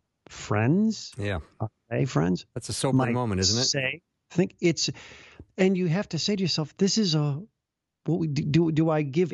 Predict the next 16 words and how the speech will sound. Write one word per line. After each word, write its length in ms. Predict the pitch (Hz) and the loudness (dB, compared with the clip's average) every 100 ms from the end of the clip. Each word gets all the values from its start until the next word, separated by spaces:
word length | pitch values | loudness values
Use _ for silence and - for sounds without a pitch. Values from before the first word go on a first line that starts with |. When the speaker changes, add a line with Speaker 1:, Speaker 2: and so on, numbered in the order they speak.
| - - | -10 -4
Speaker 1:
anything 500 | 196 226 - 226 220 | 0 0 2 0 2
else 480 | 143 120 - - - _ _ | 0 -2 -6 -10 -16 _ _
this 380 | 120 156 196 - | 0 2 2 0
much 280 | 196 - - | -2 -2 -10
credence 600 | - 196 214 143 117 - | -6 -2 2 2 2 0
with 240 | 127 123 | -2 -2
these 340 | 131 151 160 - | 0 2 2 -2
friends?" 600 | - 170 117 - - - _ | 0 0 0 -4 -10 -20 _
Speaker 2:
Right. 300 | 98 92 95 | -6 -2 2
Speaker 1:
I 120 | 160 214 | 2 2
wouldn't 200 | 226 - _ - | 0 -6 _ -8
even 100 | 147 | -4
pick 200 | 170 180 | -2 -2
out 160 | 170 | -2
my 160 | 143 135 | 0 0
lunch 720 | 120 127 170 202 - - - | 0 0 2 0 -2 -8 -14